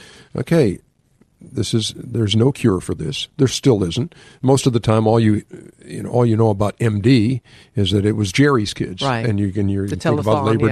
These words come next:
Speaker 1: Day telethon. And, um, and then you know that a lot of kids don't get out of their teens. And so, you know, it was, it was a punch to the gut, but it was also one of these things where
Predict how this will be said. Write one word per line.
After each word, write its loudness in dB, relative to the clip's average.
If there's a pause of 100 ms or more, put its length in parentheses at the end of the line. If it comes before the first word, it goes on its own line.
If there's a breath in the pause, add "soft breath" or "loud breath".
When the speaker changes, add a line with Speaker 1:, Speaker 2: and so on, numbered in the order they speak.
Speaker 1:
Day 2
telethon. -2 (600 loud breath)
And, 2
um, 2 (840)
and -4
then 0
you 0
know -2
that -6
a -6
lot -4
of -8
kids -2
don't 0
get -2
out -4
of -8
their -8
teens. -6 (760)
And 0
so, 0 (840)
you -4
know, 4
it 0
was, -2 (460 soft breath)
it -2
was 0
a 0
punch 0
to 2
the -4
gut, 0 (640)
but 0
it -2
was 4
also 4
one 4
of 2
these 2
things 0
where 2